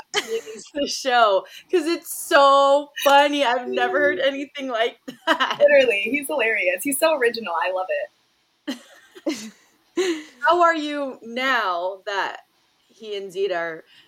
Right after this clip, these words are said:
Speaker 1: doing so well? You know, you went and you tried, but obviously it didn't work out for you. But how are you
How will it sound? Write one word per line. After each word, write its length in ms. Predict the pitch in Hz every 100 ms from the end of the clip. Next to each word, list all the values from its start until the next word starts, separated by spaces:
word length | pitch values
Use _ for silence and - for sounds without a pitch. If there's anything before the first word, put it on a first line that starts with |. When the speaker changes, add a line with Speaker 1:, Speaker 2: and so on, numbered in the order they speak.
| _ _
Speaker 1:
doing 300 | 208 185 185
so 260 | - 262 262
well? 520 | 240 214 208 208 202
You 220 | 202 190
know, 120 | 175 170
you 220 | 170 165
went 340 | 170 180 190
and 180 | 185 175
you 120 | 180
tried, 640 | 185 - 226 214 196 190 190
but 100 | 175
obviously 540 | 156 160 175 190 190
it 160 | 170 165
didn't 240 | 180 180
work 240 | 185 175 175
out 240 | 175 180
for 160 | - 170
you. 140 | 160
But 140 | 165 165
how 160 | 170
are 80 | 170
you 280 | 170 160 151